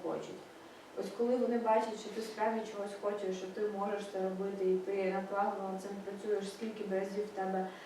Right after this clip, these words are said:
не було таке, що щось не вийшло, тоді вони розуміють, ну, вона чи він справді чогось варта, і ось, ну, типу, я допоможу цій людині. Тому почати займатися,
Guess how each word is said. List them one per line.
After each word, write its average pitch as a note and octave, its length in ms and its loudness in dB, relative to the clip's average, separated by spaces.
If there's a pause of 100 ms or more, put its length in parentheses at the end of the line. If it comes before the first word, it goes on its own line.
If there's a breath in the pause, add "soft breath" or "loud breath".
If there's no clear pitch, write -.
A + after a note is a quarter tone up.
(160 loud breath)
не G3+ 80 -2
було G#3 200 2
таке, G3+ 280 -2
що G3+ 200 -4
щось G#3 200 -4
не A3 160 0
вийшло, D#4 320 2 (400 loud breath)
тоді G#3 180 0
вони C4 260 4
розуміють, A3+ 640 2
ну, G#3+ 60 -4 (120)
вона G3+ 340 2
чи A#3 80 0
він A#3+ 200 0
справді A3 400 0 (100)
чогось G#3 320 -4
варта, C4 300 2
і A3 200 0 (120)
ось, G#3 120 -4 (100)
ну, G#3+ 60 -4
типу, F#3+ 220 -2
я G#3 240 2
допоможу G3+ 460 -2 (140)
цій E3 60 -2
людині. D#3+ 460 -6 (500 loud breath)
Тому A#3 180 2
почати E4+ 440 0
займатися, F4 640 4